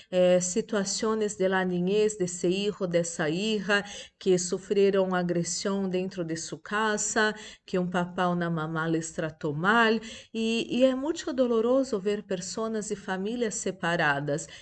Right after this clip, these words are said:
El más fuerte, el más sabio es ese que perdona primero. Yo escuché, eh, un relato esos días, ¿no? De una familia que estaba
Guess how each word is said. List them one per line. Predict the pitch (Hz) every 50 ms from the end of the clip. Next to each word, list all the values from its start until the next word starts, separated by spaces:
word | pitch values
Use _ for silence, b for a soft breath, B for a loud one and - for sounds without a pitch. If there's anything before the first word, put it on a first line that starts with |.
| B B
El | 185 175 175 180
más | 180 180 208 262 320 - - -
fuerte, | - - - 214 202 202 190 175 175 185 - 175 165 165 B B B B _
el | - 185 175
más | 170 180 196 196 -
sabio | - - - 220 180 190 208 208 190 190 196 202 196 B B B -
es | - 180 180 175 185
ese | 180 190 185 - - 190
que | 196 - 190
perdona | 180 - 226 233 240 220 185 175 180 180 180 180 175 175 170 175
primero. | 175 180 180 170 165 165 165 170 170 180
Yo | 185 180 - 269
escuché, | 285 277 - - 269 247 247 - - 254 247 247 247 247 B B B B B
eh, | - 175 175 180 180 185
un | 190 208 208
relato | 196 196 196 175 175 175 175 185 202 208 - - 202
esos | 180 - - 185 180 165 160
días, | 156 175 214 226 226 208 -
¿no? | 185 202 233
De | 233 196 190 185
una | 185 180 180 180 180 180
familia | 180 180 - - 175 170 170 185 202 226 220 208 196
que | 208 - 185
estaba | 175 - - 185 185 180 175 190 185 185